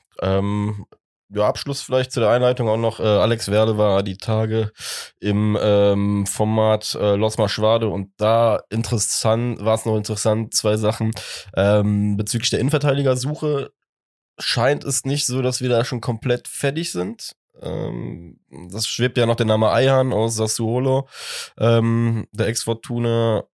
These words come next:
ähm, war da irgendwie noch im Raum. Ich weiß jetzt nicht, ob das komplett passé ist, nachdem man Chabot verpflichtet hat. Ähm, nur, wie gesagt, abwarten, vielleicht tut sich da noch was bis Ende, äh, Ende Januar.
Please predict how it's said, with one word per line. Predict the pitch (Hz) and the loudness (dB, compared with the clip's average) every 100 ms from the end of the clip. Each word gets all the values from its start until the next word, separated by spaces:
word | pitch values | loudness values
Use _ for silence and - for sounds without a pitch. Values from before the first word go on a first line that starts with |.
| _ - | _ 0
ähm, | 107 107 110 107 110 113 110 107 | 2 4 2 -2 -2 -4 -6 -2
war | 107 | 2
da | |
irgendwie | 107 113 | 2 2
noch | 110 110 | 0 0
im | |
Raum. | 107 110 117 | 2 2 4
Ich | 107 | 0
weiß | 104 | 0
jetzt | 98 | 0
nicht, | 104 | -4
ob | - | -4
das | 95 | -4
komplett | - 95 107 | -2 -2 0
passé | 104 - 113 113 | -2 0 0 0
ist, | 113 - | -2 -4
nachdem | 98 101 101 | -4 -4 -4
man | 95 95 | -4 -2
Chabot | 101 110 123 | -2 -2 -2
verpflichtet | 113 117 113 107 113 | -2 -4 -4 -4 -4
hat. | 110 | -4
Ähm, | 101 95 95 95 - _ _ _ _ _ _ - - | -2 -2 -2 -6 -10 _ _ _ _ _ _ -10 -2
nur, | 123 104 92 | 2 2 0
wie | |
gesagt, | 104 98 92 - - - - _ _ | -2 0 -2 -2 -12 -12 -16 _ _
abwarten, | 107 120 104 98 | -4 2 2 2
vielleicht | 98 95 | -2 -2
tut | 120 | -4
sich | - | -2
da | 110 | 0
noch | 107 | 2
was | 107 - | 0 -2
bis | 110 - | -6 -4
Ende, | 107 - | -2 2
äh, | 101 104 | 2 4
Ende | 110 110 | 2 2
Januar. | 107 110 110 | 2 4 2